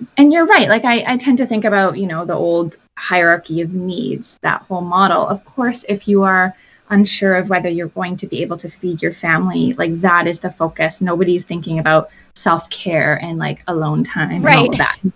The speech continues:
Speaker 1: Those are really important things to have, but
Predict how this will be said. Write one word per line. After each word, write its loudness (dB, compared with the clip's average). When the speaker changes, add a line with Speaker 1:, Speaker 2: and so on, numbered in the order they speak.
Speaker 1:
Those 4
are 4
really 2
important -6
things -12
to -20
have, 0
but 0